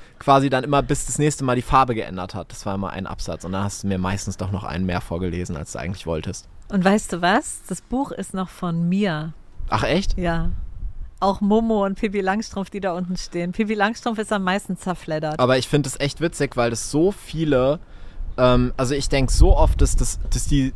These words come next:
Speaker 1: dass es gibt so viele Parallelen zu unserer Arbeit.
Speaker 2: Ja.
Speaker 1: Echt cool.
Speaker 2: Ganz weise Kinderbücher sind es. Echt
Speaker 1: Ich, ich,
Speaker 2: richtig
Speaker 1: ich, ich
Speaker 2: schön.
Speaker 1: hab, äh, mal Michael Ende gegoogelt
Speaker 2: Ja.
Speaker 1: heute Morgen.
Speaker 2: Ja.
Speaker 1: Hast du, weißt du, wie der aussieht?
Speaker 2: N-, nee. <laughs>
Speaker 1: Wirklich, stell dir einfach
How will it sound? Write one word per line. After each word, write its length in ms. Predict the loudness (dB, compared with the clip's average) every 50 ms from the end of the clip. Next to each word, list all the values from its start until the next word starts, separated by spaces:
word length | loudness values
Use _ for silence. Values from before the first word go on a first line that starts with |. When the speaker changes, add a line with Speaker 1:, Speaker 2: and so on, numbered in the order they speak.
| 0 0
Speaker 1:
dass 220 | 0 0 2 2
es 200 | 4 4 2 0
gibt 160 | -2 -4 0
so 160 | 4 4 4 4
viele 220 | 4 2 -2 2
Parallelen 540 | 4 4 4 4 4 2 2 2 2 2 2
zu 120 | 2 2
unserer 260 | 0 0 0 0 2 4
Arbeit. 460 | 4 4 4 4 2 0 -2 -4 -4
Speaker 2:
Ja. 320 | -2 -2 0 0 -2 -4 -6 -10 -12 -12 -12 -6 -4 -2 -2 0 0 -2 -2 -2 -2 -2 -2 -2 -2 -2 -2
Speaker 1:
Echt 180 | -2 -2 -2 0 2 4
cool. 240 | 4 4 4 4 2 2
Speaker 2:
Ganz 300 | 2 2 0 0 -2 -2
weise 400 | 0 0 2 2 0 0 0 -2
Kinderbücher 680 | -2 -2 -2 0 0 0 0 -2 -4 -6 -4 -4 -4 -4
sind 280 | -4 -6 -8 -8 -8 -8
es. 220 | -8 -10 -10 -8
Echt 100 | -6 -4
Speaker 1:
Ich, 60 | -4 -2
ich, 60 | -2
Speaker 2:
richtig 200 | -2 -2 -2 -2
Speaker 1:
ich, 200 | -2 -2 0 0
ich 80 | 2 4
Speaker 2:
schön. 80 | 4
Speaker 1:
hab, 80 | 4 4 2 0 -2 0 0 2
äh, 60 | 2
mal 180 | 4 4 4 4
Michael 360 | 2 2 4 4 4 4 4
Ende 220 | 2 2 2 2 0
gegoogelt 560 | 0 -2 -2 0 2 4 4 4 2 0 -4
Speaker 2:
Ja. 320 | -4 -4 -2 -2 -4 -6 -4 -2
Speaker 1:
heute 200 | 0 2 2 2
Morgen. 440 | 2 2 4 4 2 2 0 -4 -4 -2
Speaker 2:
Ja. 300 | -2 0 0 0 -2 -4 -2 0
Speaker 1:
Hast 180 | 0 0 0
du, 60 | 0 -2 0 2
weißt 200 | 4 4 6 6
du, 20 | 6
wie 40 |
der 120 | 4 4 4
aussieht? 380 | 4 2 2 0 -2 -2 -2 -4 -8
Speaker 2:
N-, 140 | -8 -8 -8 -6
nee. 340 | -4 -2 0 0 0 0 -2 -2 0
<laughs> 80 | 2
Speaker 1:
Wirklich, 320 | 4 4 6 6 4 4 2 -2 -12 -10 -10 -10 -12 -12 -12 -10 -8
stell 240 | -2 2 6 6 8
dir 120 | 8 6 6
einfach 360 | 4 4 4 4 2 2 2